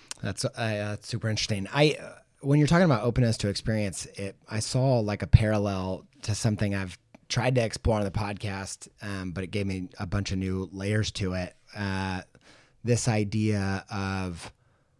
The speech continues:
the creative people that I look up to most seem to be, um, able to acquire new tastes. So just like, y-, you know, I used to not like I P As and whiskey, and now I do.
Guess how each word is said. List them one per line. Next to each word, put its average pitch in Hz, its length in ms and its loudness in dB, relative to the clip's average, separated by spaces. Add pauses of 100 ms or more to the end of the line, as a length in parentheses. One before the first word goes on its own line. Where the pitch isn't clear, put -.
(360)
the 127 460 -8
creative 131 500 4
people 101 480 2
that 92 280 -6
I 90 200 -4
look 95 220 -4
up 90 140 -8
to 92 120 -6
most 80 640 -8
seem 92 320 -4
to - 120 -4
be, 85 540 -4 (640)
um, 82 560 -6 (600)
able 113 280 2
to 104 220 2
acquire 95 560 -2
new 92 200 0
tastes. 95 540 -2 (100)
So 107 140 2
just 104 300 0
like, 95 440 -2 (500)
y-, 85 220 -10
you 104 140 -2
know, 90 260 -2
I 92 60 -6
used 98 240 0
to 101 80 -2
not 95 180 -4
like 95 200 -2
I 92 140 -2
P 98 220 -2
As 95 300 0
and 90 320 -4
whiskey, 101 460 0
and 87 100 0
now 92 200 2
I 123 80 10
do. 147 360 12